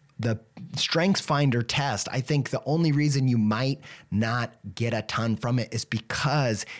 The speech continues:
it is so surprising. The results are so shocking.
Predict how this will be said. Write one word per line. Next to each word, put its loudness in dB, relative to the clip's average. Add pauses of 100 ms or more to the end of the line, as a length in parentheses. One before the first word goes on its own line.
(140)
it -2
is 0
so 2
surprising. 0
The -4
results 0
are 2
so 0 (220)
shocking. -2